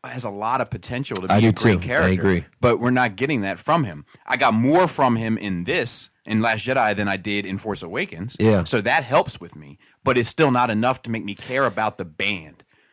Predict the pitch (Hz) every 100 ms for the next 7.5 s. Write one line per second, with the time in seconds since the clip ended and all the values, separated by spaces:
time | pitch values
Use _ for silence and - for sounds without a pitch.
0 | _ 113 98 95 - 139 294 269 135 151
1 | 135 139 147 110 - 123 113 - _ _
2 | _ _ _ 147 131 143 143 143 135 123
3 | 113 _ _ _ _ _ _ _ _ _
4 | _ _ _ _ - - 156 - 160 180
5 | - 220 254 202 - _ _ _ _ _
6 | _ - 139 156 135 117 107 92 95 90
7 | 85 82 - 82